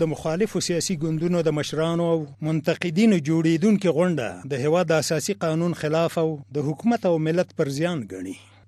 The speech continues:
د ولسي جرګې ځینو غړو د چهارشنبې په ورځ د جرګې په عمومي غونډه کې د کندهار جوړیدونکې غونډه د حکومت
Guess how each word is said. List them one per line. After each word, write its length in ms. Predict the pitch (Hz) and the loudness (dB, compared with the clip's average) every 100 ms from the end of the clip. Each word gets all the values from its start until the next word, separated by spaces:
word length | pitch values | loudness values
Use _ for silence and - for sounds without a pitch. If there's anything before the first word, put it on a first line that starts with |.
| 120 | -6
د 140 | 135 | -2
ولسي 300 | 151 185 247 | 0 0 2
جرګې 320 | 196 196 220 185 | 4 4 4 4
ځینو 200 | 214 208 180 | 4 4 4
غړو 160 | 202 180 | 2 2
د 40 | 175 | 0
چهارشنبې 460 | 196 208 196 190 185 | 0 0 -2 -2 0
په 40 | 180 | 0
ورځ 160 | 180 185 156 | 0 0 -2
د 100 | 160 | -2
جرګې 260 | 165 160 196 196 | -2 2 2 2
په 40 | 170 156 | 2 2
عمومي 280 | 160 160 180 | 2 2 2
غونډه 240 | 175 175 170 | 0 2 0
کې 340 | 170 151 - 156 | 0 -4 -4 -4
د 80 | - | 0
کندهار 400 | 165 165 160 208 156 | 2 2 2 2 2
جوړیدونکې 640 | 170 175 175 214 214 185 | 2 2 2 2 2 2
غونډه 260 | 151 190 170 156 | 2 2 2 2
د 100 | 135 | 0
حکومت 320 | 151 175 185 | 0 -2 -2